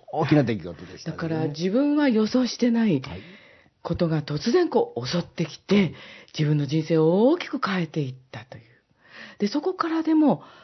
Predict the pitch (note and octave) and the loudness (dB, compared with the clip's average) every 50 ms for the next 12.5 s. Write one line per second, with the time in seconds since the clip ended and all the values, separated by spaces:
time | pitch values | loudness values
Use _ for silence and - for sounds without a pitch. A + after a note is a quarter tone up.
0 | - _ _ _ - D#4 F#4+ G4+ G4+ - - D4+ B3+ B3 A#3 G#3+ A3 A3+ G3+ D3 | -20 _ _ _ -4 -4 -2 -2 -2 -2 -2 0 0 2 2 2 2 2 0 0
1 | - - - C3 E2 F2 G2 G2 F#3 G3+ G#3+ A#3+ D#4 F4+ F#4 F4+ F4 F4 E4 D4+ | -2 -8 -14 -20 -18 -16 -4 0 0 2 2 2 2 2 2 2 2 0 0 0
2 | D4+ C#4+ - C#4 B3+ - B3 B3+ A3 A3+ G#3+ - G#3+ G3 E3+ - - G#2 - - | 0 0 0 0 0 0 0 0 2 2 2 0 0 -2 -4 -6 -10 -14 -8 -4
3 | A#2 G2+ F2 F2 E2+ - - - _ _ _ - B2 C3 C3 - - _ _ _ | -4 -4 -4 -6 -10 -14 -20 -20 _ _ _ -12 -10 -10 -10 -10 -14 _ _ _
4 | _ _ _ _ _ _ _ _ _ - - B2+ A#2+ A#2 A#2 A#2+ A2+ - _ _ | _ _ _ _ _ _ _ _ _ -4 -2 0 0 0 0 -2 -4 -8 _ _
5 | _ _ _ _ _ _ _ _ _ _ _ _ _ _ _ - A#2 D3 F3 F#3 | _ _ _ _ _ _ _ _ _ _ _ _ _ _ _ -2 2 4 4 6
6 | F3+ E3 C#3 A#2+ A2+ G#2+ G#2 G2+ G2+ A2+ A#2+ B2+ C3+ C3 C3 A2+ G2+ F#2+ F2+ G2 | 6 6 4 4 2 0 0 0 0 0 0 0 0 0 -2 -4 -6 -6 -6 -8
7 | F#2+ G2 - - - - C3+ C3+ B2+ G2 - - _ _ _ _ _ _ _ _ | -8 -10 -10 -14 -12 -10 -10 -10 -10 -10 -14 -18 _ _ _ _ _ _ _ _
8 | _ _ _ _ _ _ _ _ _ _ _ _ _ _ _ G2+ G#2+ G#2+ A#2+ B2+ | _ _ _ _ _ _ _ _ _ _ _ _ _ _ _ -2 0 2 4 4
9 | A#2+ A#2 A2 G#2+ F2 - - _ _ _ _ _ _ _ _ _ _ _ - C3 | 4 4 4 2 0 -4 -12 _ _ _ _ _ _ _ _ _ _ _ 2 4
10 | C3 B2+ C3 B2+ B2 A2 G2 F#2+ E2+ C#2+ - - _ _ _ _ _ _ _ _ | 6 8 8 6 6 4 4 0 -2 -4 -8 -14 _ _ _ _ _ _ _ _
11 | _ _ - A#2+ C3 B2 - C3 C3 B2+ A2+ G2 G#2+ G#2+ G#2 G#2 G2+ - C3 C3 | _ _ 2 4 4 6 6 4 4 4 4 4 4 4 4 2 0 2 4 6
12 | C#3 C3 A#2+ G#2+ F#2+ F2+ F2 D#2 D2 | 6 6 6 6 4 2 0 -4 -8